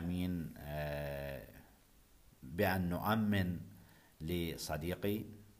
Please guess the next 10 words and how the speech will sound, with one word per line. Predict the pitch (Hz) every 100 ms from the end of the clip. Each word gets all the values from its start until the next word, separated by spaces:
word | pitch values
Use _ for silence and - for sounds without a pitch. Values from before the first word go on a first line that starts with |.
| - -
ويعطونا | 73 80 76 80 90 87 85
تأمين، | 82 78 78 82 85 85 78 78 - - - - - - -
آه، | 78 80 80 76 -
السفر | - 90 92 92 -
أو | 85
ت-، | 80 80 64
آه، | 80 78 76 73
لهذه | 80 78 87 76 73
الدولة، | 73 64 69 67 - - - - - 85
ل-، | 95 101 101